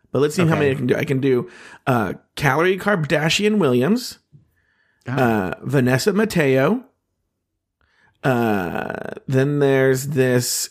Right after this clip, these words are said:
Speaker 1: ooh, Vanessa
Speaker 2: Can I
Speaker 1: Mateo.
Speaker 2: add them as I know them too?
Speaker 1: Oh, the, w-, oh, like, like, who do you wanna add?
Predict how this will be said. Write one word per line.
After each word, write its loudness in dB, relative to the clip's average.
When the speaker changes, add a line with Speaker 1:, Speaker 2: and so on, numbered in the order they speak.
Speaker 1:
ooh, -2
Vanessa -4
Speaker 2:
Can 0
I 2
Speaker 1:
Mateo. 4
Speaker 2:
add 0
them 2
as -2
I 0
know 2
them -2
too? 0
Speaker 1:
Oh, 2
the, 0
w-, 0
oh, 2
like, 2
like, 0
who 0
do -2
you 2
wanna 4
add? 0